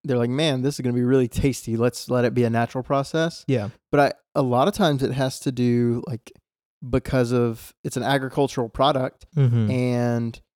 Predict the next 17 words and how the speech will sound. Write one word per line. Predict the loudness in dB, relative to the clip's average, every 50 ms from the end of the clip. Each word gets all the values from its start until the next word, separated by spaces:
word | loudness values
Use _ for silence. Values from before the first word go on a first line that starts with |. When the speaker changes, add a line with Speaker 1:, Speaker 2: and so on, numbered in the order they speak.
| _ _ _ _ _ _ _ _ _ -2
Speaker 1:
it | -2 0 0 0
has | 0 -2 -2 -2 -4
w-, | -4 -6 -6 -6 -4
to | -6 -2 0
do | 0 0
with | 0 0
their | 2 2 2 2
ability | 2 2 0 0 0 0 0 -2 -2 -4
to | -6 -4 -2 -2 0 0 -2 -2 -2
have | -2 -2 -2 -2
access | -2 -6 -6 -6 -6 -6 -6 -6 -6 -6
to | -6
water. | -4 -2 -2 -2 -2 -4 -6 -10 -14 _ _ _ _ _ _ _ _ _ -6
And | -4 -4 -4
so, | 0 0 2 4
like, | 4 2 2 0
Speaker 2:
Mm. | 0 -2 -2 -2 -2 -2 -4 -4 -6 -8